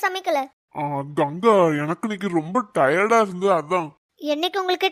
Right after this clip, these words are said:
Speaker 1: டயர்ட் இல்லாம இருந்து?
Speaker 2: கங்கா, பாப்பா எங்க?
Speaker 1: அவ கீழே தான் இருக்கா.
Speaker 2: என்னாச்சு கங்கா, நமக்கான நேரம் இன்னும் வரலையா?
Speaker 1: வந்துட்டு அத்தை.
Speaker 2: என்ன சொல்றா? அம்மா எதை கேக்குறாங்கன்னு தெரியுமா?
Speaker 1: தெரியும், தெரியும். நான் இன்னைக்கு தான்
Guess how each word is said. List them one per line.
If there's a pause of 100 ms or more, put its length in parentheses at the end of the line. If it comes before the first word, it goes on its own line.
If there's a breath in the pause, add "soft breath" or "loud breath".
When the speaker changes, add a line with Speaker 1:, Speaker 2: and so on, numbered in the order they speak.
Speaker 1:
டயர்ட்
இல்லாம
இருந்து? (500)
Speaker 2:
கங்கா, (720)
பாப்பா (100)
எங்க? (560)
Speaker 1:
அவ (180)
கீழே
தான்
இருக்கா. (480)
Speaker 2:
என்னாச்சு
கங்கா, (600)
நமக்கான
நேரம்
இன்னும்
வரலையா? (460)
Speaker 1:
வந்துட்டு
அத்தை. (600)
Speaker 2:
என்ன (120)
சொல்றா? (180)
அம்மா (120)
எதை (100)
கேக்குறாங்கன்னு
தெரியுமா? (680)
Speaker 1:
தெரியும்,
தெரியும். (760)
நான்
இன்னைக்கு
தான்